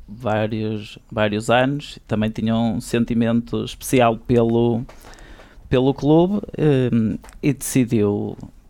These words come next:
decidiu investir no, neste clube e voltar a, a que seja grande, como, como já, já, já foi, como já,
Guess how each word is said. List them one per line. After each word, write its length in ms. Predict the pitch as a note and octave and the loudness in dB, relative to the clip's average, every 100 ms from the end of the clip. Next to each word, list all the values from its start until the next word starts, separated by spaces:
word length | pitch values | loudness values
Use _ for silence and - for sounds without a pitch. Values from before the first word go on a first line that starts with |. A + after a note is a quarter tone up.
| _ | _
decidiu 400 | - - A#2 A#2 | -6 0 2 2
investir 520 | G#2+ A#2 - - A2+ A#2+ | 0 -2 -6 -8 -8 -6
no, 320 | A2+ A#2 A#2+ A#2+ A#2+ A#2+ - - - - - | -6 -6 -6 -6 -6 -10 -16 -20 -20 -20 -4
neste 280 | B2 A#2+ - | 0 0 -2
clube 360 | A2+ A2+ C#3 | -2 -2 0
e 200 | B2 A#2+ | -2 -2
voltar 560 | - A2+ A2 A2+ G2 G2+ | 0 -2 0 0 0 2
a, 300 | G2 - A#2+ - - - | -2 -2 -8 -14 -20 -12
a 80 | G#2 | -10
que 100 | - | -6
seja 300 | - G#2+ G#2+ | -2 0 0
grande, 340 | G2+ G2+ B2 B2+ - - - - - - - - | -2 0 0 -2 -12 -20 -18 -18 -20 -20 -18 -16
como, 500 | A2+ B2 G#2 F#2 - | -12 -8 -6 -8 -14
como 220 | - A2 A2 | -8 -6 -2
já, 320 | G#2+ G2+ F2 | 0 2 0
já, 500 | B2 B2 G2 - - - - - | -2 0 0 0 -4 -14 -20 -12
já 220 | - B2 | 0 0
foi, 380 | - A#2+ B2 C3 | 0 2 2 2
como 200 | - A2+ | -2 -2
já, 380 | A#2+ G#2+ G#2+ | 0 0 -2